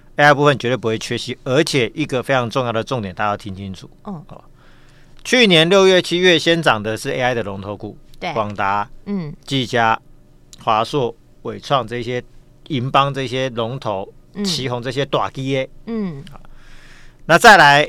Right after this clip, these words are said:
Speaker 1: 呃，今年A I它会，这个整个量会，出货量会越，越来越多嘛。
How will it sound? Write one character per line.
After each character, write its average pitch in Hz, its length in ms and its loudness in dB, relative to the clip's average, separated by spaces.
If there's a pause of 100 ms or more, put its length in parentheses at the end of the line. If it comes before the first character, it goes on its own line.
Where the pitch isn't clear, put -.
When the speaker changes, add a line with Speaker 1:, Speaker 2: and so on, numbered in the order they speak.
(120)
Speaker 1:
呃， - 220 -10
今 185 140 4
年 160 140 4
A 160 140 4
I 156 160 6
它 156 160 0
会， 143 260 2 (840)
这 147 140 -8
个 123 160 -2
整 110 160 -6
个 113 80 -4
量 139 180 -4
会， 131 220 -6 (160)
出 147 160 -8
货 143 140 -2
量 135 120 0
会 131 140 -6
越， 131 220 -6
越 139 120 -6
来 110 120 -4
越 110 100 -4
多 101 180 -10
嘛。 98 140 -14